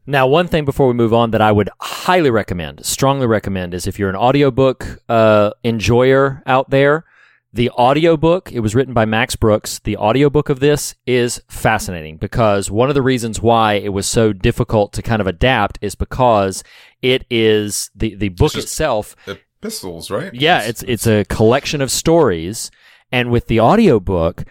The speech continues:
Speaker 1: they gathered up, uh, quite the little collection of voices. Uh, F. Murray Abraham, Martin Scorsese, uh, I, it's been some time
Speaker 2: Oh,
Speaker 1: since I've
Speaker 2: that's
Speaker 1: listened
Speaker 2: cool.
Speaker 1: to it. But yeah, there's, so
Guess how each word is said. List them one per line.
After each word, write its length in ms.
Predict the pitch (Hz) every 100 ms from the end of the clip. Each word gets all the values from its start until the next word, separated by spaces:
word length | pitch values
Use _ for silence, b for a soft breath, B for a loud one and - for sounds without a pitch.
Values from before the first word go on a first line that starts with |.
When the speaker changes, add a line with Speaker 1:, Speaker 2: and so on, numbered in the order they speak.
| b b
Speaker 1:
they 600 | 104 120 135 143 143 135
gathered 500 | 101 117 135 131 117
up, 380 | 117 131 104 - - - -
uh, 260 | 98 90 87
quite 460 | - - 123 156 - _
the 360 | 120 113 107 104
little 240 | 107 120 113
collection 640 | - 117 131 - 113 101
of 160 | - 101
voices. 640 | 101 131 - 85 82 - -
Uh, 240 | 95 85 -
F. 180 | 120
Murray 240 | 131 127 113
Abraham, 480 | 143 151 147 143 139
Martin 280 | 127 117
Scorsese, 800 | - 92 - 147 143 139 143 135 135
uh, 300 | 104 101 95 92
I, 100 | 113
it's 260 | 107 107
been 180 | - 127
some 180 | 135 117
time 200 | 120 120
Speaker 2:
Oh, 40 |
Speaker 1:
since 60 | 104
I've 100 | 101
Speaker 2:
that's 200 | 98 98
Speaker 1:
listened 160 | 117 92
Speaker 2:
cool. 60 | 78
Speaker 1:
to 80 | 92
it. 100 | 98
But 220 | 120 113
yeah, 220 | 147 120
there's, 200 | 123 120 - B B
so 420 | - 131 120